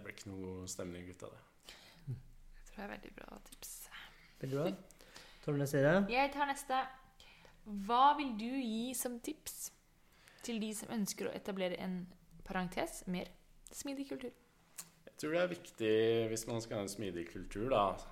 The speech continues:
Speaker 1: Eh, nå er jeg jo veldig biased, men jeg synes jo <laughs> DevOps er jo et sånn buzzword som går igjen, da, som er viktig å fokusere på, som vi har pratet om i denne podcasten, da, at, eh, det, det er veldig viktig med infrastruktur, og i hvert fall nå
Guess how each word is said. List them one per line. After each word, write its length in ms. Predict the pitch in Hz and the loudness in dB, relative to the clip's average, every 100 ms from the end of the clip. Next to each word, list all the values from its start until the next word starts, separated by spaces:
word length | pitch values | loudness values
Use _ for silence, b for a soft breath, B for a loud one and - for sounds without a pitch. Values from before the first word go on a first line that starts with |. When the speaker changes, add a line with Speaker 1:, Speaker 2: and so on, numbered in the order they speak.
| - | -6
Speaker 1:
Eh, 380 | 107 95 92 92 | -2 0 2 2
nå 140 | 95 | 2
er 60 | 98 | 2
jeg 80 | 95 | 2
jo 80 | 92 | 0
veldig 300 | 90 82 90 | -4 -6 0
biased, 540 | 92 90 135 - - | 2 4 2 0 -2
men 160 | 110 98 | -2 2
jeg 160 | 92 92 | 4 2
synes 220 | 92 359 | 4 4
jo 60 | - | 6
<laughs> 40 | |
DevOps 640 | 330 170 156 143 - - - | 4 2 0 -2 0 0 2
er 320 | 101 92 87 | 4 6 6
jo 80 | 98 | 2
et 140 | 107 | 0
sånn 100 | 107 98 | -2 -2
buzzword 480 | 87 - 98 95 98 | -2 -2 0 -2 0
som 100 | 113 | -2
går 220 | 104 92 | 2 2
igjen, 160 | 117 160 | 2 -2
da, 60 | - | -2
som 240 | - 104 | -2 2
er 240 | 92 90 | 4 4
viktig 320 | 92 - - 87 | 0 -4 -6 -4
å 140 | 85 | -4
fokusere 480 | - - 92 92 85 | -8 -12 -6 -4 -4
på, 160 | - 117 | -6 -8
som 160 | 110 | -4
vi 80 | 98 | -4
har 80 | 95 | -2
pratet 320 | 110 90 - | -2 -2 -4
om 160 | 90 90 | -6 -2
i 60 | |
denne 180 | 92 87 | -2 -2
podcasten, 640 | 87 90 - 98 - 131 | -4 -8 -6 -6 -4 -4
da, 140 | 135 104 | -2 0
at, 240 | 92 - | -2 -4
eh, 520 | 98 92 90 92 - 92 95 | -2 -2 -2 -4 -10 -12 -12
det, 140 | 95 - - _ - | -14 -16 -20 _ -10
det 120 | 110 | -4
er 160 | 107 104 | -2 -2
veldig 240 | 98 92 | -2 -4
viktig 300 | 95 85 98 | -6 -8 -8
med 140 | 92 92 | -6 -6
infrastruktur, 720 | 87 95 90 - 95 - 104 95 | -8 -8 -8 -8 -12 -10 -6 -4
og 100 | 95 | -4
i 80 | 95 | -6
hvert 140 | 92 | -6
fall 140 | 104 | -6
nå 120 | 98 | -6